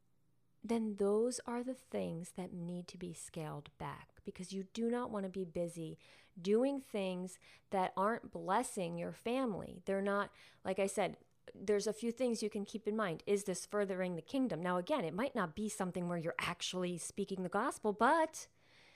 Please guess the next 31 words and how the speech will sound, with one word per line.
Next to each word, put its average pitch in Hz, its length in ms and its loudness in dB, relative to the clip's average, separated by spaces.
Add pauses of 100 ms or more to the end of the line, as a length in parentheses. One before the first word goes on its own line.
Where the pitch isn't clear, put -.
(360)
if 262 180 2
you're 226 300 8 (340)
encountering 185 720 0
other 170 200 -4
people, 262 580 -2
if - 180 -6
you're 156 120 -8
serving, 196 600 -2
and 202 120 -2
if 208 140 -2
you're 247 120 4
doing 208 380 2
that 180 300 -2
well 269 440 4
and 156 200 -4
cheerfully 320 640 0
and 160 140 -2
not 208 220 2
begrudgingly, 262 800 -2
those 339 360 8
are 349 200 2
things 349 380 0
that 320 200 2
could 381 300 0
further 311 340 -2
the 262 100 -4
kingdom 311 360 -2
because 226 280 0
your 262 120 0
behavior 262 500 0
is 269 180 0